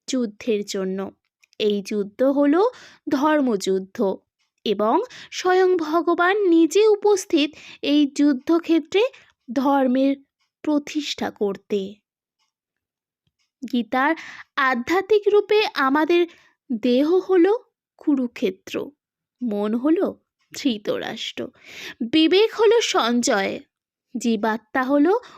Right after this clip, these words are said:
অর্জুন, পরমাত্মা হল কুটস্থ চৈতন্য স্বয়ং ভগবান শ্রীকৃষ্ণ এবং সৎসৎ প্রবৃত্ত হল অষ্টাদশ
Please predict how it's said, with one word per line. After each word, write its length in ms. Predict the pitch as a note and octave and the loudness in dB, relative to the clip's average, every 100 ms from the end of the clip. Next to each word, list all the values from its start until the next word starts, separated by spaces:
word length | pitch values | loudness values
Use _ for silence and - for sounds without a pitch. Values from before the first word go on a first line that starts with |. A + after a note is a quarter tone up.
| _ | _
অর্জুন, 680 | - B3 G#3+ - A3 F#3+ A3 _ _ _ _ - - - | 0 0 0 -4 -4 -6 -8 _ _ _ _ -20 -10 0
পরমাত্মা 600 | D#4 F#4 A4 A#4+ - B4+ A#4+ | 2 4 2 0 0 0 2
হল 340 | A4+ D4 F#4 - _ | 4 4 0 -4 _
কুটস্থ 600 | E4+ D4+ F4+ F#4+ - G#4+ G#4+ F#4+ | 0 2 0 0 -2 0 0 2
চৈতন্য 880 | D4+ C4 C4 - E4+ E4 F4 F#4+ F#4+ - - | 0 0 -2 -2 2 2 2 0 -2 -12 -12
স্বয়ং 720 | - - C4 G#3+ C4+ D4 D4 | -6 -2 0 2 2 2 0
ভগবান 640 | - C4 D#4 B3+ B3+ C4+ | -2 -4 0 0 0 0
শ্রীকৃষ্ণ 960 | C#4 - C#4 A3+ - A3+ - - G#2+ - _ _ _ _ _ _ | -2 -6 -6 -6 -6 -8 -6 -6 -6 -10 _ _ _ _ _ _
এবং 400 | A#3 G3+ G#3 D#4+ A4+ - - _ _ | -2 0 0 0 -4 -14 -20 _ _
সৎসৎ 800 | - - D#4+ B3+ - - D#4 D4+ - | -12 -4 0 0 -4 -2 0 -2 -4
প্রবৃত্ত 580 | C#4 A#3+ C#4+ C#4+ _ - | -2 2 2 0 _ -4
হল 440 | C#4+ D#4+ D4 G#3+ G#3+ _ _ _ _ _ - | 0 2 2 0 -4 _ _ _ _ _ -6
অষ্টাদশ 840 | A3+ A3+ - C#4 B3+ C4+ C#4 | -4 -4 -4 -4 0 0 -2